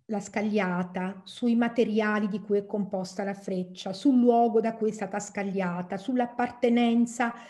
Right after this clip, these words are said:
della persona che ha scagliato la te-, la, la freccia, eccetera, eccetera, eccetera, in una serie di interrogativi senza fine che porterebbero alla fine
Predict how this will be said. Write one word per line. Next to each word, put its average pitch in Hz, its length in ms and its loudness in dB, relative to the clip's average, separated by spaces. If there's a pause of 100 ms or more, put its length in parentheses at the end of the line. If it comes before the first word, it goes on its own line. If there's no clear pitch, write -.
(360)
della 214 720 2 (600)
persona 254 640 4
che 247 100 -2
ha 220 60 0
scagliato 208 560 0
la 190 100 -2
te-, 175 400 -8
la, 202 300 0
la 233 80 0
freccia, 233 400 -2
eccetera, 262 560 -2
eccetera, 208 520 -4
eccetera, 185 520 -10
in 247 100 -2
una 269 240 -2
serie 254 560 4
di 254 220 2
interrogativi 233 1040 2
senza 202 440 -4
fine 196 580 -2
che 320 200 -2
porterebbero 233 800 0
alla 170 160 -10
fine 233 560 0